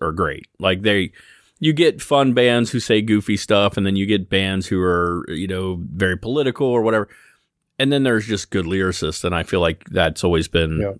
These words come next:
Speaker 1: you know, one of your, your strengths. And so a lot of your songs, like I said, even i-,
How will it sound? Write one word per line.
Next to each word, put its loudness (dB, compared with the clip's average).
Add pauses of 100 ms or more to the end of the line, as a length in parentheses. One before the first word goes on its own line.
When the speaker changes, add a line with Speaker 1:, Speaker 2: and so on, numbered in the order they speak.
(200)
Speaker 1:
you -2
know, -2
one 0
of -4
your, -2
your -6
strengths. -2 (640)
And -14
so 0
a 4
lot 4
of 2
your 2
songs, -2
like -6
I -6
said, 2
even -4
i-, -8